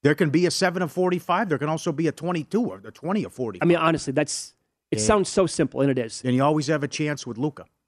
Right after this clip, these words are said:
Speaker 2: Yeah, it, like, if he's, if he's the man tonight, and he's getting to the rack, but he also kicks it out, and he's got, they have open threes
Speaker 1: Yeah.
Speaker 2: with Bullock, and they got Finney Smith and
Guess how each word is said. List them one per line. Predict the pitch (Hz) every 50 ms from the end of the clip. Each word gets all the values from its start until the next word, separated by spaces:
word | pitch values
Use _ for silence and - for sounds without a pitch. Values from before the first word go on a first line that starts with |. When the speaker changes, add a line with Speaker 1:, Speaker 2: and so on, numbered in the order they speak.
| _
Speaker 2:
Yeah, | - 151 - 185 160 _ - -
it, | - 175 -
like, | 175 165 - 190
if | 151 - -
he's, | 220 226 226 220 190 - - - - _ _ _ _ _ _ _ _ _
if | - - -
he's | 196 220 185 160
the | 180
man | 160 160 156 151 147 143
tonight, | - 139 117 113 120 123 - - - _ _ _ _ _ _ _ _ _ _ _
and | 156 160
he's | 175 180 147
getting | 185 170 151
to | 151
the | 147 143
rack, | 135 139 135 131 131 -
but | -
he | 147 175
also | 180 180 - - 147
kicks | - - 190 - - -
it | 139
out, | 143 147 139 123 -
and | - 135
he's | 143 147 127 123
got, | 160 156 156 - 151
they | 156 170
have | 185 160 175
open | 185 - 175 151
threes | - - 175 160 147
Speaker 1:
Yeah. | 147
Speaker 2:
with | 139 139 117
Bullock, | 156 165 190 214 - -
and | 147
they | 143 135
got | 143 131 -
Finney | - 170 175
Smith | 160 - - 165 175 220 - -
and | 165 143 135 120 117